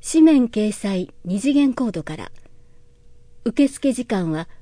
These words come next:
六時から十六時。自動音声電話は、零五零五八四六の二五四五へ。六時から十三時。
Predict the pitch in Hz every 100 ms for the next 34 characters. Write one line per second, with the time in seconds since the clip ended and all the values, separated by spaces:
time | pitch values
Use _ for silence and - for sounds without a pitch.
0 | - - - 196 294 269 247 180 156 92
1 | - 208 220 190 196 - - - - -
2 | - - - - - - - - - 247
3 | 302 311 311 277 302 285 262 262 185 160
4 | 147 165 - - - - - 175 220 285
5 | 302 277 285 240 170 147 185 156 - -
6 | - - - - - - 202 285 320 269
7 | 277 277 - 165 202 226 226 220 - 156
8 | 147 156 - - - - 208 285 311 294
9 | 294 180 147 165 214 220 202 147 117 -
10 | - - - - - - - - - -
11 | - - - - 233 285 285 262 208 165
12 | 156 - 226 - 165 160 -